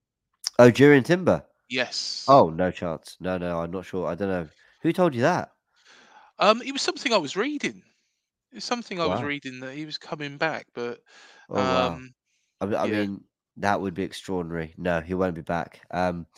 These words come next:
Speaker 2: No, that's
Speaker 1: we,
Speaker 2: fair
Speaker 1: we,
Speaker 2: enough. <laughs>
Speaker 1: we, we, we, we, we don't think he'll be back till February, March. Um,
Speaker 2: Yeah.
Speaker 1: so, but, but, um, in fairness, where the confusion might be, in fairness to
Speaker 2: Mm-hmm.
Speaker 1: your source, wherever,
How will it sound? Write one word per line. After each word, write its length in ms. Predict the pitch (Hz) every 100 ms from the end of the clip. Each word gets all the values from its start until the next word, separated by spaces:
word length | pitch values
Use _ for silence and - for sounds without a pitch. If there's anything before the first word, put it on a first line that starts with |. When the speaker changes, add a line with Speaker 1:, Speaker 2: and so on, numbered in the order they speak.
| - 123
Speaker 2:
No, 120 | 117
that's 200 | 151 131 101
Speaker 1:
we, 60 |
Speaker 2:
fair 80 | 160
Speaker 1:
we, 40 |
Speaker 2:
enough. 540 | 135 139 - - - -
<laughs> 180 | - -
Speaker 1:
we, 120 | 110
we, 260 | 123 123 123
we, 220 | 127 135
we, 220 | 135 135
we 160 | 139 131
don't 240 | 127 131
think 160 | 127 107
he'll 100 | 113
be 100 | 104
back 260 | 98 107 -
till 340 | 101 95 90 _
February, 480 | - 107 98 90 82
March. 500 | 85 98 90 - - _ _ _ _ -
Um, 300 | 92 92 87
Speaker 2:
Yeah. 200 | 92 - _ _ _ -
Speaker 1:
so, 460 | - 107 98 95 98 -
but, 280 | 135 127
but, 340 | 147 123 - - -
um, 360 | 120 120 117 113
in 120 | 120
fairness, 640 | - 131 123 98 98 - -
where 220 | 107 117
the 80 | 113
confusion 460 | 110 98 104 95
might 440 | 95 104 113 101 -
be, 360 | 87 87 90 _ _ _ _ _ _ -
in 60 | 90
fairness 400 | 104 95 90 -
to 100 | 95
Speaker 2:
Mm-hmm. 80 |
Speaker 1:
your 140 | 90 87
source, 400 | - 87 82 -
wherever, 440 | 85 85 85 85